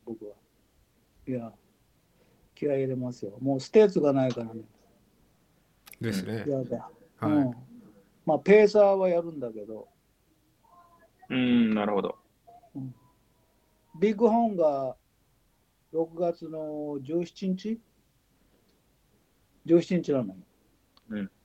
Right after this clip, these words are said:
Speaker 1: で、
Speaker 3: うん。
Speaker 1: ビッグホーンを走って、すぐ折り返して、その次の週がステーツだから、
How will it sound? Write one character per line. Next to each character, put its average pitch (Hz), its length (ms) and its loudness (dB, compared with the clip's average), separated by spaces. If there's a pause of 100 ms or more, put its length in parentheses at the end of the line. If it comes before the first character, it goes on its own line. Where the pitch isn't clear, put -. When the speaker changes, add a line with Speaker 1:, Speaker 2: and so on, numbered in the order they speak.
(340)
Speaker 1:
で、 165 140 2
Speaker 3:
う - 20 4
ん。 147 80 -6
Speaker 1:
ビ 180 120 6
ッ 180 40 -2
グ 208 80 0
ホ 214 180 6
ー 208 40 0
ン 202 80 0
を 180 80 -2
走 165 360 -4
っ - 340 -20
て、 165 420 4 (720)
す - 200 -10
ぐ 151 400 -6
折 143 180 -10
り 147 60 -16
返 151 340 0
し - 140 -18
て、 131 460 -2 (120)
そ 175 180 -2
の 165 100 -4
次 190 240 -2
の 190 120 2
週 139 200 -2
が 120 220 -2
ス - 160 -20
テ 151 140 2
ー 135 40 -4
ツ - 80 -16
だ 110 80 -8
か 92 160 -16
ら、 104 80 -20